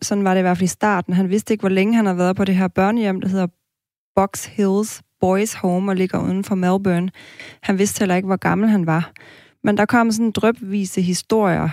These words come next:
fra den tid, hvor han var med sin lillebror, der var, er to år yngre end ham. Så han, det var meget sådan historier, hvor han havde beskyttet sin lillebror. Han var en værre ballademager.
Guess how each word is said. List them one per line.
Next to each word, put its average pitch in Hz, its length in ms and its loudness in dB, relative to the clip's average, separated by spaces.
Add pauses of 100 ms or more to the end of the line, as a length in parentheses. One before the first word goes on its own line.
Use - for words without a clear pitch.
(180)
fra - 240 -4
den 175 200 0
tid, 196 340 -2
hvor 180 140 0
han 175 520 -2
var 190 260 0
med 185 140 -2
sin 170 560 -2
lillebror, 208 580 0 (280)
der 190 120 0
var, 170 280 -2 (320)
er 190 180 0
to 226 280 0
år 185 180 2
yngre 214 240 0
end 202 80 0
ham. 180 240 0
Så 208 140 -2
han, 196 180 4 (560)
det - 60 -10
var 208 80 4
meget 202 240 2
sådan 190 600 0
historier, 196 520 2
hvor 180 100 0
han 180 140 2
havde 185 100 0
beskyttet 202 520 0
sin 175 140 -8
lillebror. 180 440 -2
Han 185 200 0
var 185 120 0
en 175 100 0
værre 170 220 0
ballademager. 160 680 0